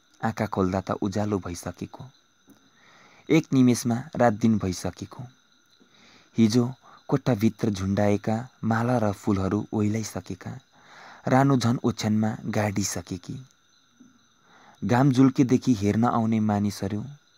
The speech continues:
मानिस ओइरिन लागे। पाँच सातजना स्वास्नी मानिस पनि त्यहाँ आएका, आएका थिए। तिनमा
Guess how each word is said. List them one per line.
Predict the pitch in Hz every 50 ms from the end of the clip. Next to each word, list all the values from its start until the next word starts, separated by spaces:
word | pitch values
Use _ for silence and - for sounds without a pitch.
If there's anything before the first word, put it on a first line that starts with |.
| _ _ - -
मानिस | 107 107 104 104 104 104 - - -
ओइरिन | 104 110 107 104 101 104 104 101 101
लागे। | 92 90 90 87 - 107 107 113 - _ _ _ _ _ _ - - - - - - - - _ -
पाँच | 156 160 160
सातजना | - - 175 170 147 - 143 135 139 139
स्वास्नी | - - 135 123 - - 135
मानिस | 127 117 110 107 110 110 104 -
पनि | - 117 113 113 110
त्यहाँ | - - 101 90 95 - -
आएका, | - 92 92 95 90 - - 101 104 - _ _ _ -
आएका | 107 104 107 104 - 98
थिए। | 92 - - 110 104 104 117 - _ _ _ - - - _ _ _ _ - - - - _ -
तिनमा | 135 127 123 120 120 117 117 120